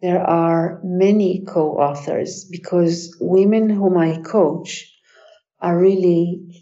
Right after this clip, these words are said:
wonderful. I love them very much. And I've been coaching by now thousands. And they are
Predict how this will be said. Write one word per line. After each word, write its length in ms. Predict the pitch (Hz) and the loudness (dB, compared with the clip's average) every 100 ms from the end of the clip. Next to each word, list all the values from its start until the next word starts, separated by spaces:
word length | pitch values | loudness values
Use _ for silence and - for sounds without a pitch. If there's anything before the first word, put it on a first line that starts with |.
| - | -16
wonderful. 720 | - 175 160 160 - 156 175 - | -4 -2 -2 -4 -8 -8 -8 -6
I 100 | - | -2
love 240 | 170 165 165 | 0 0 0
them 160 | 165 | -2
very 280 | 165 160 160 | 0 0 0
much. 560 | 156 147 165 - - - - | -2 -4 -6 -10 -14 -14 -4
And 220 | 170 165 | -2 0
I've 240 | 160 160 | -2 -4
been 200 | 165 165 | -4 -6
coaching 880 | - 165 160 - 156 156 156 156 - | -6 -14 -14 -12 -4 0 0 0 0
by 180 | 156 143 | 0 0
now 240 | 151 143 | 0 -2
thousands. 720 | 143 - 160 160 - 170 202 - - - - - - - - - - _ - | -4 -2 0 0 -4 -6 -8 -10 -18 -20 -20 -20 -20 -20 -20 -20 -20 _ -4
And 400 | 175 180 175 175 - - _ _ | 0 2 2 0 -4 -18 _ _
they 300 | 180 180 180 - | -2 2 4 4
are 640 | 190 202 208 202 208 | 2 2 2 2 0